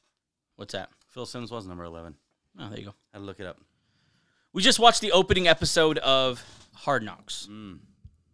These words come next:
Speaker 1: So we're gonna get to that in a second. Uh, we have a coup-, we have some bold predictions coming your way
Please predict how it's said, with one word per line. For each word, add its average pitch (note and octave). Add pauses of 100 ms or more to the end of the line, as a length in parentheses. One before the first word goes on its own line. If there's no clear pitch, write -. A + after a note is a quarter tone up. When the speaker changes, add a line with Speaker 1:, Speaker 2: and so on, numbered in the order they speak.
Speaker 1:
So A#2
we're B2
gonna C#3
get B2+
to A#2
that B2
in A#2
a A2
second. B2 (380)
Uh, A2+
we B2
have A#2+
a -
coup-, C3
we C3
have B2+
some B2
bold B2+
predictions C3+ (160)
coming C#3
your C#3+
way D3